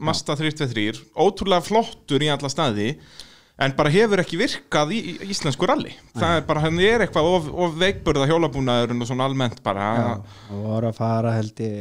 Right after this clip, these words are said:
Speaker 2: ég heyrði eitthvað, hvort það var í stýrisendar eða spindlar bara.
Speaker 1: Spindilkúlur
Speaker 2: Já,
Speaker 1: mikið, sko.
Speaker 2: mikið, í leiðum. En ég, hann var eiginlega bara inn í skúr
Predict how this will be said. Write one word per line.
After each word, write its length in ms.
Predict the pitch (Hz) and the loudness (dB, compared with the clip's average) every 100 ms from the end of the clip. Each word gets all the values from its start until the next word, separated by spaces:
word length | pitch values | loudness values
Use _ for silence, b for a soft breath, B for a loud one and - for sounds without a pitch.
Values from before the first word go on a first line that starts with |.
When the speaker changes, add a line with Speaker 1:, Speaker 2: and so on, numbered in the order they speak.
| 98 | -10
Speaker 2:
ég 180 | - 101 | -10 -8
heyrði 160 | 110 113 | -6 -6
eitthvað, 200 | 104 95 113 | -8 -10 -10
hvort 120 | 104 | -8
það 100 | 101 | -8
var 60 | |
í 60 | 92 | -8
stýrisendar 600 | 110 117 110 113 107 107 | -6 -6 -4 -6 -6 -6
eða 100 | 98 | -6
spindlar 380 | - 120 117 151 | -4 -4 0 0
bara. 200 | 165 101 | 0 -2
Speaker 1:
Spindilkúlur 540 | 175 156 175 160 156 147 | -2 0 0 0 -2 -2
Speaker 2:
Já, 80 | 117 | -2
Speaker 1:
mikið, 340 | 104 170 147 | 0 0 -2
sko. 120 | 127 123 | 0 -2
Speaker 2:
mikið, 300 | - 107 - - | -2 -8 -10 -12
í 160 | 104 | -4
leiðum. 220 | 104 104 107 _ b b b b b b b _ | -4 -4 -8 _ b b b b b b b _
En 80 | 110 | -2
ég, 440 | 113 127 143 147 - _ | 4 8 8 6 0 _
hann 400 | - 120 135 143 | -4 4 6 6
var 260 | 139 139 147 | 8 8 8
eiginlega 260 | 147 143 143 | 6 4 4
bara 260 | 139 139 135 127 | 4 4 2 0
inn 200 | 107 139 | -2 0
í 80 | 135 | 0
skúr 540 | - 135 131 135 | -2 -2 0 0